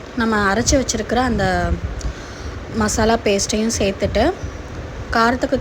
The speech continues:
தேவையான மிளகாத்தூள், மல்லித்தூள், அதுக்கப்புறம் மட்டன் மசாலா ஏதாவது இருக்கிற மட்டன் மசாலா இல்ல கரம் மசாலா சேர்த்துக்கலாம் ஒரு கால் ஸ்பூனு.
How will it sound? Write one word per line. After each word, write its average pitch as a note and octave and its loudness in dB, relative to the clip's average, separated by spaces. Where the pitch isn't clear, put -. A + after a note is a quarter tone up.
தேவையான G#3 2
மிளகாத்தூள், G#3 2
மல்லித்தூள், G#3+ 0
அதுக்கப்புறம் B3 2
மட்டன் D4 6
மசாலா A3 6
ஏதாவது A3 4
இருக்கிற A3+ -2
மட்டன் A3 0
மசாலா G#3 2
இல்ல G#3+ 4
கரம் G3+ 4
மசாலா G3+ 0
சேர்த்துக்கலாம் G3+ -2
ஒரு G3+ 0
கால் F#3 2
ஸ்பூனு. G3 -2